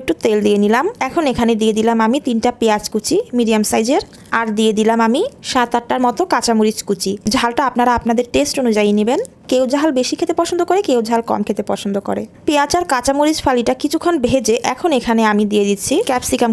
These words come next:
কুচি। সবজির মধ্যে আজকে খালি আমি ক্যাপসিকামই ব্যবহার করছি। এখানে আমি তিন কালারের ক্যাপসিকাম নিয়েছি, হলুদ, সবুজ আর লাল। আপনারা চাইলে এক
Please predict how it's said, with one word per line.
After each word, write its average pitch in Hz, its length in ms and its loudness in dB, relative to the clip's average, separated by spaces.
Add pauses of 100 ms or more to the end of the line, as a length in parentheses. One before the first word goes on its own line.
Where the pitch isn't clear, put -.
কুচি। 208 240 0 (400)
সবজির 302 380 0
মধ্যে 370 240 2
আজকে 262 220 -6
খালি 262 220 2
আমি 240 180 2
ক্যাপসিকামই 240 540 -2
ব্যবহার 220 320 0
করছি। 214 260 0
এখানে 311 200 0
আমি 320 140 0
তিন 262 180 0
কালারের 269 320 2
ক্যাপসিকাম 226 460 -2
নিয়েছি, 202 280 0 (160)
হলুদ, 254 260 0 (120)
সবুজ 247 280 -2 (140)
আর 247 80 2 (100)
লাল। 190 160 0 (360)
আপনারা 311 280 0
চাইলে 269 260 2
এক 220 60 -8